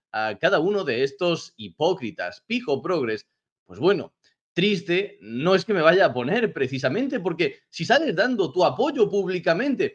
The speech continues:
y haciendo fuerza para que salga votado y elegido un partido que defiende a los ocupas, bueno, supongo que te toque a ti uno de estos ocupas, en realidad no es una mala noticia,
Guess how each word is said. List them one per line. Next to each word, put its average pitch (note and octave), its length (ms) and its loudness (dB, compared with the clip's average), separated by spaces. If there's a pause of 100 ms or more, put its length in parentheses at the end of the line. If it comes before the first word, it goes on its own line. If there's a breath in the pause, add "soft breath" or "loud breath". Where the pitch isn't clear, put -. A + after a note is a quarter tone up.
(160 loud breath)
y E3 100 4
haciendo C#4+ 440 0
fuerza B3+ 480 -4 (160)
para F#3 280 2
que F3+ 440 0
salga F#3+ 500 0
votado F3 480 0
y E3+ 140 -2
elegido E3+ 580 -2 (120)
un C#4+ 260 -2
partido G3 640 0 (120)
que A#3+ 160 2
defiende C4+ 600 0
a A3 80 4
los C4+ 320 0
ocupas, G3+ 640 0 (520)
bueno, F3 320 -8
supongo E3 600 -2
que D#3+ 460 -2 (140)
te D3 180 0
toque G#3+ 400 4
a F3 120 4
ti B3 340 -2
uno A#3 240 4
de C#3 220 2
estos E3+ 320 0
ocupas, F3+ 500 0 (160)
en A#3+ 180 2
realidad A3 440 2
no C#4 280 0
es E4 260 -2
una B3+ 160 0
mala G3+ 240 2
noticia, F3+ 640 -2